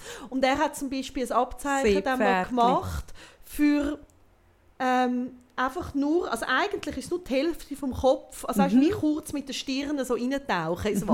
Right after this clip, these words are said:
Speaker 1: Wasser. Hat, oder dann später so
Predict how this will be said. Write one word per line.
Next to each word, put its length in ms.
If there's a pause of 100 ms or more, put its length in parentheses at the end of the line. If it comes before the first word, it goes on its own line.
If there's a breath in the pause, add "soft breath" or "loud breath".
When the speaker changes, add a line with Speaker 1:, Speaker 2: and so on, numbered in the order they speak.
(120)
Speaker 1:
Wasser. 460 (580 soft breath)
Hat, 300 (320)
oder 300
dann 220
später 720 (380 loud breath)
so 400